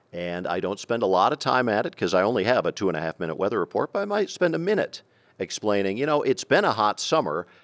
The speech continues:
The reason that it's been a hot summer is because our world is getting warmer. And as we add carbon dioxide to the atmosphere, that's trapping heat that would otherwise escape into space. Doesn't mean you won't have some cool days,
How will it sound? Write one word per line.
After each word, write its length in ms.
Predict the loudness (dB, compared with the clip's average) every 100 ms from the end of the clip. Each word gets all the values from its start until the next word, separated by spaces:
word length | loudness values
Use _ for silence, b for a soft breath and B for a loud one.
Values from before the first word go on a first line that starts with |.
| b b b _
The 180 | 0 0
reason 760 | 0 -2 -2 -2 -2 -4 -4 -10
that 140 | -14
it's 100 | -10
been 180 | -8 -8
a 40 |
hot 240 | -8 -8 -8
summer 320 | -12 -10 -10
is 100 | -8
because 340 | -6 -4 0
our 160 | 2 2
world 520 | 0 2 2 0 -2
is 300 | -2 -2 -4 -16 _
getting 360 | -6 -6 -6 -10
warmer. 540 | -6 -4 -4 -4 -8 -14 _ b b _
And 300 | -10 -8 -4
as 180 | -4 -4
we 160 | -6 -4
add 280 | -2 -2 0
carbon 320 | 0 0 2
dioxide 500 | 2 2 0 -2 -2
to 60 |
the 140 | -2 -2
atmosphere, 440 | -2 -4 -6 -4
that's 240 | -4 -6 -8
trapping 560 | -4 -2 -2 -2 -6
heat 320 | -4 -8 -6
that 80 | -4
would 140 | -4 -4
otherwise 420 | -4 -4 -4 -8
escape 420 | -12 -8 -10 -8
into 160 | -8 -8
space. 440 | -6 -6 -6 -8 B B B
Doesn't 260 | 2 2 2
mean 140 | -2
you 80 | 2
won't 140 | 2 2
have 120 | -2
some 160 | -8
cool 280 | -2 0 4
days, 480 | 4 2 0 -2